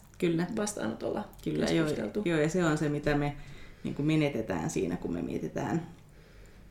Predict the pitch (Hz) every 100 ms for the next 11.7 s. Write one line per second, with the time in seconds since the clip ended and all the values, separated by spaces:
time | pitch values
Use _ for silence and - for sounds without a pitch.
0 | - - - - - - - - - 170
1 | 147 147 156 135 135 143 139 143 139 147
2 | 131 131 147 139 147 139 139 - - -
3 | - - 165 - - 160 - 139 - -
4 | 156 175 - 175 - 202 - - 175 -
5 | - - - - - - - - - -
6 | - 170 151 135 143 156 156 160 147 143
7 | 139 143 139 123 127 151 - - - -
8 | - 143 123 - 165 226 220 214 208 -
9 | - - - - 85 80 80 87 - -
10 | - - - - 135 98 90 - - -
11 | - - - - 151 151